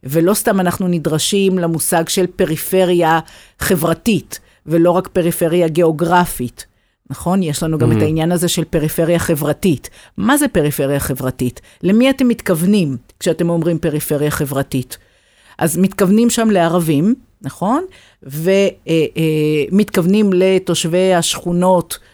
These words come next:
Speaker 1: בערים הגדולות, כן, ה-, ה-, השכונות הנחשלות, ולתושבים בערי הפיתוח, זה, זה הפריפריה, לזה מתכוונים.
Speaker 2: חרדים גם?
Speaker 1: אה, אה, גם, אבל...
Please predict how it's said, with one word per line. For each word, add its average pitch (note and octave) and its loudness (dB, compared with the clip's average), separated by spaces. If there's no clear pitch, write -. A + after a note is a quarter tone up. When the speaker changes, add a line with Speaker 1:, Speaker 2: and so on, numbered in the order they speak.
Speaker 1:
בערים E3 0
הגדולות, D#3+ 0
כן, D3+ -4
ה-, C#3 -4
ה-, C3 -4
השכונות D3+ -6
הנחשלות, D3+ -2
ולתושבים D#3 0
בערי D#3+ 2
הפיתוח, E3+ 0
זה, G#3 2
זה G#3 2
הפריפריה, E3 -2
לזה E3+ 0
מתכוונים. B3+ 2
Speaker 2:
חרדים A2 2
גם? G#2+ 0
Speaker 1:
אה, G#3 4
אה, G#3+ 2
גם, F#3 4
אבל... C#4 2